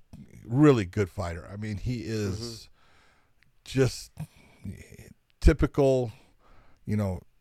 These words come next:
Speaker 1: f-, I wanna say typical, like, Cuban fighter. You know, he's,
Speaker 2: Mm-hmm.
Speaker 1: he's just good everywhere. And, uh, Gary O'Sullivan, tough as hell, actually has got good speed,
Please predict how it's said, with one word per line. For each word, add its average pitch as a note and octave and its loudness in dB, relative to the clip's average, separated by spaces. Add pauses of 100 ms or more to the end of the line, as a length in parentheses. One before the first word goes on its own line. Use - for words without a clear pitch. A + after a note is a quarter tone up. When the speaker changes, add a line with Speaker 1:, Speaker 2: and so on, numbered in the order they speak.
(160)
Speaker 1:
f-, - -20 (1400)
I - -10
wanna C#3 2
say B2 0 (840)
typical, F3 6
like, B2+ 4
Cuban C3+ -2
fighter. G2 -6 (560)
You A#2 -8
know, A#2 -4
he's, A2+ -4
Speaker 2:
Mm-hmm. A2 -6
Speaker 1:
he's A2+ -6
just - 0 (140)
good A#2+ 2
everywhere. G2+ 0 (600)
And, G#2+ -4
uh, G2 -6 (440)
Gary D3+ 4
O'Sullivan, B2+ 2
tough D#3+ 8
as C3+ -2
hell, B2 2 (320)
actually D3 2 (100)
has - -18
got C3+ -2
good D3 2
speed, D#3+ 2